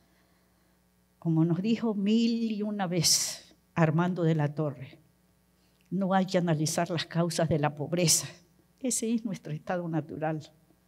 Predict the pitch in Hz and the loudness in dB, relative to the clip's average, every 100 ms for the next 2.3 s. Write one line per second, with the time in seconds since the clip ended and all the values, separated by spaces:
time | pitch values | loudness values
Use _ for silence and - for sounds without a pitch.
0 | _ - - 196 220 247 - 175 160 165 | _ -4 0 2 2 2 2 2 4 6
1 | 220 208 175 180 208 254 240 226 220 220 | 6 4 -2 -2 2 2 2 0 -2 0
2 | 202 165 | -2 -8